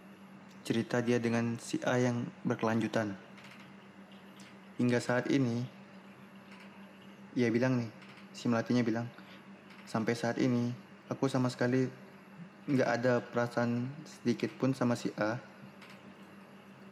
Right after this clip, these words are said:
Baik itu bahagia atau suka dukanya orang yang seperti pacaran itu. Dia sama sekali nggak, nggak ngerasain itu loh.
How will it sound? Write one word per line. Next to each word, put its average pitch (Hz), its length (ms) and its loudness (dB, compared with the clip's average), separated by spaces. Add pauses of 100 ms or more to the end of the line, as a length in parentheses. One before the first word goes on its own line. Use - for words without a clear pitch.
(160)
Baik 113 240 4
itu 113 160 0
bahagia 117 560 2
atau 110 320 0 (2000)
suka 107 240 2
dukanya 107 400 2 (960)
orang 110 240 2
yang 110 160 0 (400)
seperti - 560 -2
pacaran 110 400 2
itu. 117 240 -2 (1040)
Dia - 160 0
sama 123 160 4
sekali 120 240 2 (560)
nggak, - 280 2 (520)
nggak 120 160 2
ngerasain 120 400 2
itu 131 240 2
loh. 107 80 0